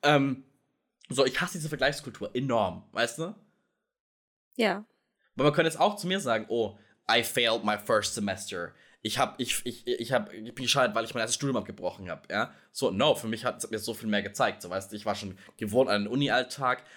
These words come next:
Speaker 1: ich hatte schon meine Einführungen in die Mathematik, in die Uni-Mathematik, die ja sehr, sehr unterschiedlich ist zur, ähm, Mathematik, die man aus der Schule
Speaker 2: Ja,
Speaker 1: kennt.
Speaker 2: aber mein Punkt ist ja allein, dass du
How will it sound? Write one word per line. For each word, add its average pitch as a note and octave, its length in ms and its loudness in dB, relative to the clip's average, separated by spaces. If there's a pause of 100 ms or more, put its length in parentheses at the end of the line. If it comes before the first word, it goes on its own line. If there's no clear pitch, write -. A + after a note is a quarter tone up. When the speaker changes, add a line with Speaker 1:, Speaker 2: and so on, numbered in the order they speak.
(120)
Speaker 1:
ich - 60 -16
hatte A2+ 140 4
schon G#2+ 180 0
meine G#2 180 0
Einführungen A#2+ 560 -4
in A2+ 200 -6
die A2+ 100 -6
Mathematik, G#2+ 580 -4
in F#2+ 100 -10
die F#2+ 60 -10
Uni-Mathematik, A2 680 -2
die G2 80 -6
ja F#2 80 -2
sehr, G2 240 -2
sehr G2+ 140 -6
unterschiedlich G#2 400 -8
ist - 220 -8
zur, F2 360 -2
ähm, E2+ 440 -10
Mathematik, F2 380 -6
die - 80 -12
man F#2+ 60 -8
aus - 60 -10
der - 60 -12
Schule A3+ 120 0
Speaker 2:
Ja, B3 180 6
Speaker 1:
kennt. C#4+ 120 6
Speaker 2:
aber A#3+ 240 2 (260)
mein A#3+ 220 0
Punkt D4 280 2
ist - 160 -2
ja A3 140 6
allein, G#3 380 4
dass B3 240 2
du A#3 300 -2